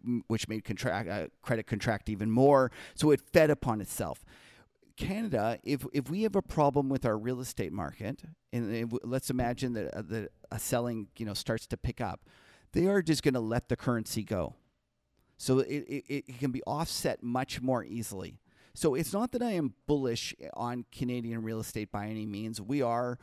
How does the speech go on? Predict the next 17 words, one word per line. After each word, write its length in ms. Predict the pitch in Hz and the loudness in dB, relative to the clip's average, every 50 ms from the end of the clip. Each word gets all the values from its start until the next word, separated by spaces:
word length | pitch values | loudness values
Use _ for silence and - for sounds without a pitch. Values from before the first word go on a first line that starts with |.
| - - - - - | -14 -20 -20 -20 -10
you 140 | - - 127 | -2 0 2
know, 80 | 123 117 | 2 2
we, 180 | 110 113 107 | 0 -2 -4
we've 220 | 123 107 123 120 101 | -4 -2 -2 -2 -2
been 160 | 123 113 113 | -2 -2 -2
one 140 | 120 120 117 | -2 -2 -2
of 40 | 110 | -4
the 60 | 104 | -4
best 240 | 87 120 117 - - | -4 -4 -4 -2 -2
performing 480 | - 110 - - 120 110 113 110 107 | -4 -6 -4 -2 -2 -2 -2 -2 -4
real 140 | 107 107 107 | -4 -6 -6
estate 240 | - - 110 90 82 | -6 -6 -6 -6 -6
markets 400 | 101 101 104 - - 98 - - | -6 -8 -8 -8 -8 -10 -10 -8
in 80 | 90 | -8
the 60 | 87 90 | -8 -6
world. 500 | 95 113 139 151 156 147 143 143 135 - - - - - - - | -4 -2 0 0 2 2 0 0 -2 -6 -12 -20 -20 -20 -16 -10
Um, 640 | - - 110 104 104 107 104 104 107 104 98 82 - | -6 -4 -2 -2 -2 -2 -2 -2 -4 -6 -8 -8 -12